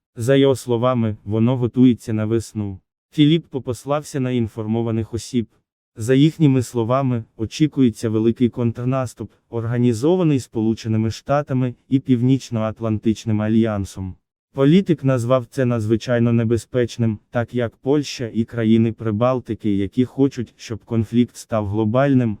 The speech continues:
готові на все. Який контрнаступ? Україна, отже, за час конфлікту втратила понад сто тис військових. Парламентарій зазначив,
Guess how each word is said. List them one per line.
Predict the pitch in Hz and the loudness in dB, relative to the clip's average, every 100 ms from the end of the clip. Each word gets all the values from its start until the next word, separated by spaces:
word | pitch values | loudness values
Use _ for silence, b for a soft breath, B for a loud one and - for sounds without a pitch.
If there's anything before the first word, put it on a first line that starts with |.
| _ | _
готові | 101 107 123 120 | -6 -2 0 2
на | 113 110 | 0 -2
все. | 101 - 104 90 _ _ | -6 -10 -8 -8 _ _
Який | 120 127 - 190 | -4 -4 -2 -2
контрнаступ? | 196 180 151 156 160 143 - 107 - _ _ | 0 -4 -2 -2 -4 -6 -10 -12 -12 _ _
Україна, | 143 131 151 160 160 147 | -6 -2 4 4 4 2
отже, | 139 156 135 | -2 -4 -2
за | 131 123 | -2 -2
час | 135 127 | -2 -4
конфлікту | - 127 117 139 147 - 123 113 110 | -2 -4 0 2 0 -2 -10 -10 -18
втратила | - 131 120 127 117 | -4 -4 -2 -4 -4
понад | 127 127 120 | -4 -4 -6
сто | - - 123 | -10 -8 -6
тис | 131 127 110 - _ _ | 0 0 0 -8 _ _
військових. | 117 147 175 - 151 127 117 107 - _ _ _ | 2 4 4 0 -4 0 0 -2 -12 _ _ _
Парламентарій | 123 117 139 135 135 127 151 147 | -8 -4 0 2 0 2 2 2
зазначив, | 123 131 123 147 139 131 110 | 2 0 2 2 0 -4 -8